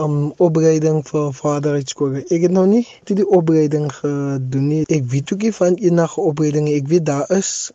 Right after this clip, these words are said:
sekere spesiale skole. Ek is nou by 'n vaardigheidsskool waar ambagte is, maar jy kry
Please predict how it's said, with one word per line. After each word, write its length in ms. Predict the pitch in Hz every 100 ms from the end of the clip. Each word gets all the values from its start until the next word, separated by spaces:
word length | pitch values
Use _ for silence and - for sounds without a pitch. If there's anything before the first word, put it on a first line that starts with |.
| -
sekere 520 | - - 190 - 196
spesiale 640 | - 170 156 151 131 127 135
skole. 280 | - 135 156
Ek 160 | 156
is 80 | 170
nou 240 | 156 151
by 160 | 139 139 135
'n 160 | 131 - - _
vaardigheidsskool 920 | - - 165 165 165 170 - - 156
waar 220 | 135 135 123
ambagte 720 | - 170 175 156 135 - 143 147
is, 120 | - _
maar 440 | 147 147 147 147 147
jy 180 | 143
kry 320 | 135 - 175